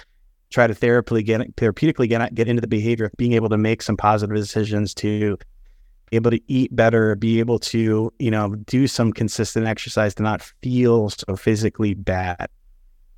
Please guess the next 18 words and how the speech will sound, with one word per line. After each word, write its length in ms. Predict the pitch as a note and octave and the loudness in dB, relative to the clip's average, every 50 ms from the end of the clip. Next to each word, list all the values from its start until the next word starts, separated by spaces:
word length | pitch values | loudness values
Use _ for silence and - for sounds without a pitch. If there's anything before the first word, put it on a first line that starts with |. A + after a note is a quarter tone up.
| - _ _ _ _ _ _ - | -20 _ _ _ _ _ _ 0
Um, 560 | A2+ G#2+ G#2+ G#2+ G#2+ G#2+ G#2+ - G#2 G2 - _ _ _ _ - | 2 2 2 2 0 -2 0 -2 -4 -8 -8 _ _ _ _ -8
but 100 | A#2 - _ | -8 -4 _
once 360 | C#3 C3+ C3 C3 C3+ C3+ B2+ - | 0 0 2 0 0 -4 -2 0
again, 760 | C3 B2 A#2+ A#2+ B2 - _ - B2 A#2+ A#2+ A#2 A2 A2 G#2 | -2 -2 -2 -6 -12 -6 _ 0 2 2 2 2 2 2 0
that's 280 | G#2 A2 G#2+ - - - _ _ - - - - _ - | 0 0 -2 -4 -6 -12 _ _ -20 -20 -20 -18 _ -2
a 80 | A2+ G#2+ | 0 0
little 300 | G#2+ A2+ A#2 A#2 A#2+ A#2 | 2 4 2 2 2 4
bit 180 | G#2+ A2+ A2 | 4 4 4
of 120 | A2 G#2 G2+ | 4 2 0
dysmorphic 1080 | G#2 A2+ A2 G2+ - _ - - _ - - A2 A2 A2 G#2+ F#2 - A2 G#2 - - - - | 0 -2 -2 -4 -4 _ -20 -20 _ -6 -2 0 0 0 0 0 0 -2 -4 -4 -8 -8 -4
aspects 640 | A2+ A2 A2 A2 - - - G#2+ G#2+ - - - | -2 0 0 0 -2 -2 -2 -2 -2 -2 -2 -4
of 60 | G#2 | -4
my 180 | G2+ G#2 G2+ G2 | -4 -4 -4 -6
thinking 460 | - - A#2+ A#2+ A2 - A2 G#2+ G#2 | -4 -2 -2 -2 0 -2 -2 -2 -2
that 120 | G#2 G#2 G#2 | -2 -2 -4
I'm 240 | G2+ G2 G#2 G#2 | -4 -2 -2 -2
working 380 | G#2 A2 G#2+ G#2 - - C3+ C3+ | 0 0 0 -2 -2 -2 -2 -2
on. 340 | C3+ C#3 C#3+ D3+ D#3 D#3 | 0 -2 -2 -2 -4 -4